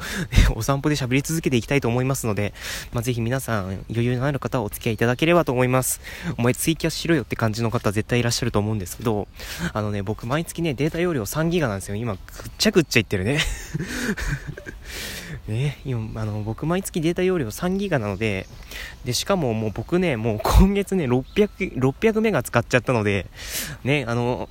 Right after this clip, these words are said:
かなりね、あの、逼迫してるような感じなんですよね。<laughs> あの、あの、完全に傍から見たら「何言ってんだこいつ」みたいな感じなんですけど、あの、僕の場合六百メガで、ね、あの、今日確かむ-、五、五日か、五日で、五日で六百メガ使ってるってことはかなりね、逼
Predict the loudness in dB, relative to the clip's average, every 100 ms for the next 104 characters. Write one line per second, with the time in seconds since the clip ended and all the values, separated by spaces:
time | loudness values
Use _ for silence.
0 | -2 2 4 2 2 0 0 0 0 0
1 | -2 0 0 2 2 2 0 0 0 0
2 | -2 -2 -2 -2 -4 -14 -14 -10 -8 -4
3 | -2 -2 -4 -4 -8 -8 -6 -6 -4 -2
4 | 0 0 0 -2 0 2 2 2 2 2
5 | 2 4 2 2 2 2 2 2 2 2
6 | 2 0 -2 -2 -2 0 2 2 0 -2
7 | 0 2 0 -2 -2 -2 -2 0 2 4
8 | 2 0 0 0 0 0 2 0 -2 -6
9 | -12 -12 -14 -6 -4 -2 -2 -2 -2 -8
10 | -10 -10 -10 -6 -4 -2 -4 -4 -4 -4
11 | -4 -2 -2 -6 -16 -16 -12 -8 -2 0
12 | 0 -2 -6 -4 -2 2 4 4 4 0
13 | 0 2 4 4 2 0 2 4 2 0
14 | -2 0 0 0 2 2 2 2 2 2
15 | 2